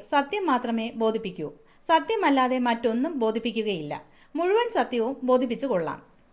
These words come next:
ഇവിടെ ശ്രദ്ധിക്കേണ്ട ഒരു കാര്യം, മുഴുവൻ സത്യവും ബോധിപ്പിച്ചു കൊള്ളാം എന്ന് പറഞ്ഞാൽ അപൂർണമായ സത്യം ബോധിപ്പിക്കുന്നതും പെർജുറി എന്ന കുറ്റമാകും. അതായത് യഥാർത്ഥ വസ്തുതകൾ പൂർണ്ണമായി നൽകണം.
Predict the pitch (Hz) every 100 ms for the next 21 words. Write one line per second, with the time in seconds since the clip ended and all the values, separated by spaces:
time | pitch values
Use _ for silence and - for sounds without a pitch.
0 | - 208 320 359 440 349 302 302 339 330
1 | 294 233 233 185 - 160 - - - 302
2 | 359 453 494 370 254 262 220 214 254 -
3 | 269 277 339 339 285 214 202 190 208 269
4 | 196 190 180 165 277 - _ _ _ _
5 | _ - 285 359 440 453 392 349 349 277
6 | 277 285 247 226 254 254 214 175 233 -
7 | - 311 302 359 370 247 226 311 294 220
8 | 175 139 139 - - - - 294 370 403
9 | 262 233 269 - 269 285 370 440 453 277
10 | 247 254 247 247 - - 311 415 427 247
11 | 226 240 170 160 147